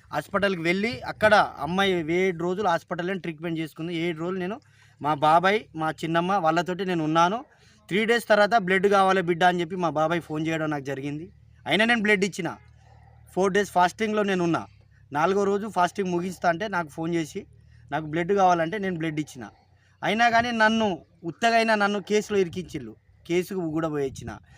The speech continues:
జైలుకు పోయొచ్చిన. నా తల్లిని కొట్టిళ్ళు, నా తండ్రిని కొట్టిళ్ళు, మా తలుపులు పలగొట్టిళ్ళు, పెంకిళ్ళు కొ-, పలగొట్టిళ్ళు, నాలుగు ఎకరాల పొలం పంట కూడా కోయనిస్తలేరు,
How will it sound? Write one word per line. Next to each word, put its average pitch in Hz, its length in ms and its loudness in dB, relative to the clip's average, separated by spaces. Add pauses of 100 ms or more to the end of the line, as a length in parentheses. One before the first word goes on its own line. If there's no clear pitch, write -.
(160)
జైలుకు 185 340 2
పోయొచ్చిన. 165 440 -2
నా 147 200 -4
తల్లిని 180 380 0
కొట్టిళ్ళు, 165 360 -4
నా 143 100 -6
తండ్రిని 170 400 -4
కొట్టిళ్ళు, 156 340 -6
మా 143 140 -6 (540)
తలుపులు 180 300 2
పలగొట్టిళ్ళు, 180 560 0
పెంకిళ్ళు 180 520 -2
కొ-, 175 260 0
పలగొట్టిళ్ళు, 170 500 -2
నాలుగు 170 320 0
ఎకరాల 175 320 -2 (460)
పొలం 185 320 4 (920)
పంట 175 240 0
కూడా 208 200 4
కోయనిస్తలేరు, 175 760 0